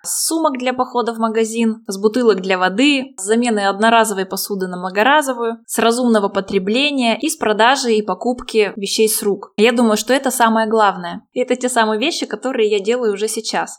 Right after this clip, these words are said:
Но если уж мы начали говорить про тонкости, давайте продолжим. Это будет список на будущее. Сначала стоит освоиться с самыми простыми вещами, а потом переходить к более продвинутым вариантам.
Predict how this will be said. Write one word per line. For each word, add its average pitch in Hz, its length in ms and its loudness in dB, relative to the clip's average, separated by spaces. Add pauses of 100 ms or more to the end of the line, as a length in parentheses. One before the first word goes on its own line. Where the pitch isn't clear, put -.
(120)
Но 349 100 0
если 302 360 0
уж 240 180 -4
мы 240 80 2
начали 220 340 0
говорить 196 380 0
про 185 100 -2
тонкости, 370 480 0
давайте 233 380 2
продолжим. 196 640 -2
Это 240 300 0
будет 220 320 2
список - 520 -2
на 220 160 2
будущее. 196 800 -2
Сначала 359 380 2
стоит 311 320 0
освоиться 240 560 0
с - 80 -6
самыми 214 340 2
простыми 330 400 -6
вещами, 247 520 -2
а 220 100 0
потом 320 300 -4
переходить 208 440 -2
к 185 60 -6
более 214 280 4
продвинутым 202 640 -4
вариантам. 202 220 -2